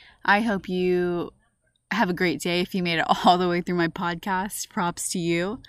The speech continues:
I hope that you don't judge my first podcast too hard. They're gonna get better, I promise. But it's my first one, so I hope I didn't ramble too much. I hope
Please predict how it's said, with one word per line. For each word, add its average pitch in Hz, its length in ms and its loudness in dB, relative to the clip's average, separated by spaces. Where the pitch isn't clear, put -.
I 170 680 2
hope 202 280 -4
that 160 160 0
you 170 120 -2
don't 165 400 -2
judge 196 320 0
my 180 380 2
first 214 260 0
podcast 196 580 -2
too 220 220 -2
hard. 208 580 -2
They're 190 140 -4
gonna 190 300 -2
get 185 160 -2
better, 185 260 0
I 175 140 0
promise. 202 840 -4
But 190 180 0
it's 185 200 -4
my 185 120 -2
first 180 400 -4
one, 175 280 0
so 156 420 -6
I 226 40 0
hope 214 200 -2
I 185 60 -4
didn't 170 240 -2
ramble 190 360 0
too 185 220 -4
much. 175 460 0
I 165 100 -4
hope 160 380 -6